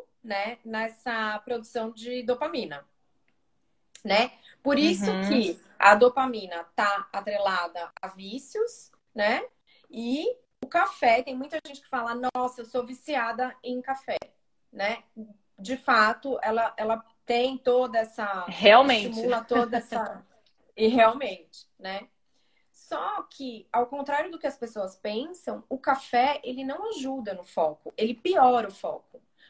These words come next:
Speaker 1: Por que que o café piora o foco? Porque pra ter
Speaker 2: Exatamente.
Speaker 1: foco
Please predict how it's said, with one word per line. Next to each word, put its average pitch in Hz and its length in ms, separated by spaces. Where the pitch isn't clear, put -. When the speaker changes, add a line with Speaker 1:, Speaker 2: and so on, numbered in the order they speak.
Speaker 1:
Por 370 140
que 302 140
que 262 80
o 240 40
café 208 300
piora 185 280
o - 20
foco? - 540
Porque 269 220
pra 311 240
ter 330 100
Speaker 2:
Exatamente. 254 640
Speaker 1:
foco 185 240